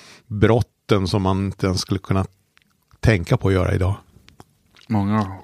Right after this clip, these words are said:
Speaker 2: bands första skivor brukar ju vara intressantast, kan jag
Speaker 1: Oh
Speaker 2: tycka.
Speaker 1: ja, och väldigt ofta. Och alltså det är ju påfallande många som, de lyckas göra en jävligt bra debutplatta. An-, andra grejer växer liksom med, med tiden, men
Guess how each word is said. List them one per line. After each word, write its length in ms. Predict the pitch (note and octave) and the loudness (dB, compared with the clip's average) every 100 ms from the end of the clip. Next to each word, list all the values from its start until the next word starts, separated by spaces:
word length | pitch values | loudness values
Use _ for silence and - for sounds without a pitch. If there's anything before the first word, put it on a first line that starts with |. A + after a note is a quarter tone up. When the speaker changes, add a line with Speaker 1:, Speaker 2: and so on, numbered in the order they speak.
| - A#2 | -20 -8
Speaker 2:
bands 540 | A2 G#2 G2+ F#2 - | 0 0 0 -4 -8
första 380 | - B2 G#2+ - | -2 -2 0 -4
skivor 300 | - G#2 F#2+ | -2 0 0
brukar 300 | F#2+ F#2 - | 0 -2 -2
ju 60 | F#2 | -2
vara 160 | F2+ | -2
intressantast, 680 | F2+ - F2 G#2+ A2 E2 - | -4 -6 -6 -6 -6 -10 -8
kan 100 | G2 | 2
jag 80 | B2+ | 4
Speaker 1:
Oh 60 | D#3 | 6
Speaker 2:
tycka. 80 | A2 | 4
Speaker 1:
ja, 120 | G2+ - - - | -2 -10 -10 -4
och 120 | B2+ | 2
väldigt 360 | A#2+ A2 D3+ | 2 2 0
ofta. 340 | B2+ - - F#2 _ _ _ - | -2 -4 -8 -10 _ _ _ -10
Och 260 | - A#2+ C#3 | 0 0 0
alltså 220 | A#2+ B2+ | -4 -2
det 60 | A2+ | 0
är 120 | A#2+ | 0
ju 80 | A2+ _ | -2 _
påfallande 560 | - A2 - D#3 D3+ C#3+ | -2 0 2 2 2 2
många 300 | C3+ G#2+ G#2 | 2 0 -2
som, 240 | A2 G2+ F#2+ _ - - - - - - | -2 -4 -8 _ -20 -20 -20 -20 -20 -6
de 200 | - C3+ | 0 4
lyckas 320 | C3+ - G#2+ | 4 2 2
göra 260 | A2 F#2 C3+ | 2 4 2
en 220 | G2 F#2 | 2 0
jävligt 380 | F#2+ F2+ F2+ F2 | 0 0 -2 -4
bra 260 | F#2 F#2 G#2+ | -2 -2 -2
debutplatta. 1120 | G2+ F#2+ F#2 F2+ - - B2+ - - G#2 G#2 _ G#2+ G#2+ - | -2 0 -2 -4 -12 -4 -4 -4 -6 -6 -8 _ -20 -14 -2
An-, 300 | B2 A2+ A#2 | 0 0 -2
andra 320 | - B2 A#2+ C3 | -2 0 2 2
grejer 260 | G#2 G2+ | 4 2
växer 540 | G2+ A#2 - - - G2 | 2 0 -2 -6 -2 -2
liksom 280 | F#2 G2 | -2 -4
med, 160 | F#2 F2+ - _ - - - - - - | -4 -6 -10 _ -20 -20 -20 -20 -20 -6
med 160 | G#2+ - | -4 0
tiden, 340 | G2 F#2 F#2 | 0 0 0
men 220 | F#2+ G2 | -2 -4